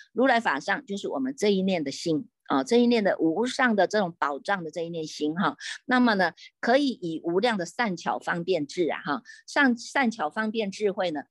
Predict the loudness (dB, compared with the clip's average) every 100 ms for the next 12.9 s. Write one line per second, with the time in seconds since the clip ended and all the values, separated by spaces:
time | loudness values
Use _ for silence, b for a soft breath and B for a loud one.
0 | _ -6 -4 2 2 2 -2 -8 -4 -2
1 | 2 2 2 -6 -4 -2 -2 -2 0 2
2 | 2 2 2 2 2 0 -4 0 2 2
3 | 0 -2 -2 -6 -2 -2 0 -2 0 0
4 | 0 2 0 0 -6 -10 B -8 -8 -2
5 | 0 2 4 4 4 2 -2 -2 -2 -2
6 | -4 -4 -6 -4 -2 -2 -2 _ _ _
7 | _ -4 -2 -2 -6 _ _ -4 4 4
8 | 4 0 -2 -4 0 -2 0 -2 -2 -4
9 | -6 -4 -4 2 2 4 0 0 -6 B
10 | B B 4 4 4 -2 _ 0 2 2
11 | -2 -6 -6 -10 -10 -8 -10 0 0 2
12 | 0 0 0 0 0 _ -8 -6